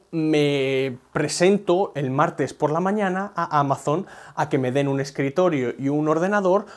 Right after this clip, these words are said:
porque de repente soy el dueño de la empresa, ¿no? Yo tengo una participación de la empresa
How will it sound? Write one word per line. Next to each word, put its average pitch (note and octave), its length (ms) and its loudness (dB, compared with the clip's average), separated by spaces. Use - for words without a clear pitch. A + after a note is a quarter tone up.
porque F3 460 2
de C#3 180 -2
repente C#3 480 0
soy C#3+ 220 2
el C3 80 0
dueño C#3 200 0
de C3+ 100 -2
la A#2+ 60 -2
empresa, B2+ 360 -6
¿no? C3 100 -4
Yo G#3+ 160 0
tengo C4+ 200 2
una G#3 200 2
participación E3 840 0
de E3 80 4
la C3 80 4
empresa C3+ 540 0